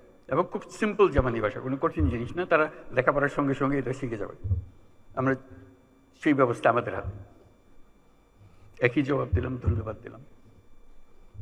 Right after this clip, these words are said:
আমি সবুজ তারে এটা বললাম এই জন্য,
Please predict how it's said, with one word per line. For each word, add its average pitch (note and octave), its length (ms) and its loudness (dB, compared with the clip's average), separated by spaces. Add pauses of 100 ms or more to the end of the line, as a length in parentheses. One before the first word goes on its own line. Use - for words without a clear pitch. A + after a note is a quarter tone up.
(1000)
আমি C3+ 180 -4
সবুজ G3 400 4
তারে F#3 180 6
এটা - 140 -2
বললাম B2+ 360 0
এই A#2+ 100 -2
জন্য, A2 380 -6